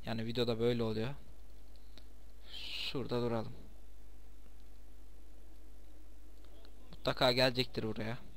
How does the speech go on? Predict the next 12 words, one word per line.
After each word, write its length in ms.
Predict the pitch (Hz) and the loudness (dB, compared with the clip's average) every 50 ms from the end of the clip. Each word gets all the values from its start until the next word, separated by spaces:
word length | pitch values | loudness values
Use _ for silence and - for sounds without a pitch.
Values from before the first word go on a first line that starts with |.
| - - - - - - - - - - - - - - - - - - - - - | -6 -6 -4 -4 -4 -4 -4 -4 -4 -4 -4 -4 -4 -4 -4 -4 -4 -4 -4 -4 -2
Biraz 220 | - 127 127 120 117 | 0 0 0 2 2
da 60 | 117 | 2
oyunun 220 | 113 117 117 113 - - - | 2 2 2 0 -2 -4 -4
sesini 480 | - - - 123 120 - - 123 123 - - - - - - - - - - - - | -4 -4 -2 -2 -4 -4 -4 -4 -4 -4 -4 -6 -6 -6 -6 -6 -6 -6 -6 -4 -4
kısalım. 400 | - - - - 110 107 117 120 - - - - - - - - - - - - - - - - - - - - - - - - - - - - - - - - - - | -2 -2 0 0 0 0 -2 -4 -4 -6 -6 -6 -6 -6 -6 -6 -4 -4 -4 -4 -4 -4 -4 -4 -4 -4 -4 -6 -6 -6 -6 -6 -6 -4 -4 -4 -4 -4 -4 -4 -4 -4
Yani 240 | - 131 143 156 156 - - - | -2 -2 -2 -2 -2 -4 -4 -6
farmlar 420 | - - - 170 160 160 165 165 156 | 0 4 6 6 8 8 6 6 6
geldiğinde 480 | 151 147 135 123 117 117 117 117 120 | 8 8 6 6 4 2 2 4 4
veya 340 | 127 127 123 120 120 117 120 - - | 6 6 6 6 6 4 0 0 0
normal 380 | 139 131 131 127 120 110 113 - - - - - | 0 2 2 2 0 0 0 -2 -2 -2 -2 2
gelecektir 520 | 113 127 135 127 123 120 - - 120 113 | 2 4 4 4 4 2 0 0 -2 -2
buraya. 280 | 110 107 120 120 127 | 0 0 0 0 0